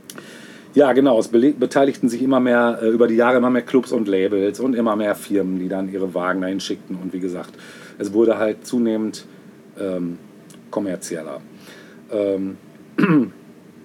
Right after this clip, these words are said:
ja, sechsundneunzig war so, glaub ich, so,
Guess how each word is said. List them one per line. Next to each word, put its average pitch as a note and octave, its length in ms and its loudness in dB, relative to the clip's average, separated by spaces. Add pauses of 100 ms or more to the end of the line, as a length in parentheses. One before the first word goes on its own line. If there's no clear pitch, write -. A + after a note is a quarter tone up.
(3250)
ja, F#2+ 340 2 (220)
sechsundneunzig D3 920 0
war B2 180 4
so, B2 160 4
glaub A2+ 220 4
ich, G#2+ 100 -2
so, G#2+ 180 0